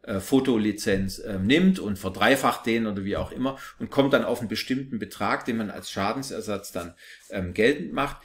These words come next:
Hier gab es ja auch, um sozusagen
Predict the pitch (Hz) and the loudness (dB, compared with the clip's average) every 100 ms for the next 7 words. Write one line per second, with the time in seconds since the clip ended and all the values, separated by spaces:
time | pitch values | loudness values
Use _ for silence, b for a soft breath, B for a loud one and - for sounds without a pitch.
0 | B - 131 131 120 135 147 127 - 120 | B 2 4 6 8 8 8 4 4 4
1 | 117 110 117 - 110 110 113 113 107 101 | 4 0 0 0 -2 0 0 0 2 2
2 | 98 101 95 | 2 -2 -4